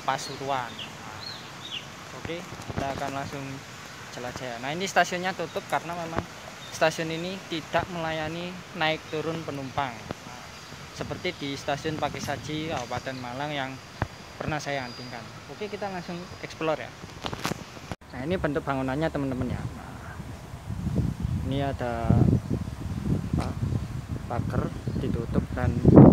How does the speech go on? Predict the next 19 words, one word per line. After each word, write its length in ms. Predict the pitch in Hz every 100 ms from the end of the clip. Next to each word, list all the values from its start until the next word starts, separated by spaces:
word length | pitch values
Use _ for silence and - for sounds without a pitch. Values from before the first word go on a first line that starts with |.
| - - - - -
sini 240 | - - -
juga 160 | - 123
ada 160 | 120
loketnya. 480 | 127 123 123 135 151 165
Kemudian 320 | 156 143 151
ada 240 | 156 139 123 - - - - - - -
denah 400 | 139 139 160 165 -
Stasiun 640 | - 143 139 156 160 160
Sengon, 400 | - 139 135 120 101 -
Kabupaten 400 | 117 110 113 123
Pasuruan. 480 | 123 120 - - - - -
Nah, 160 | 107 - - - - - - - - - - - - - - - - - - - 123 - - - -
dan 160 | - 127
di 120 | 123 123
sana 320 | 143 156 151
ini 160 | 151
ada 720 | 156 - - - 123 120 113 110 - - - - -
peronnya 320 | 151 139 143
juga, 240 | 143 -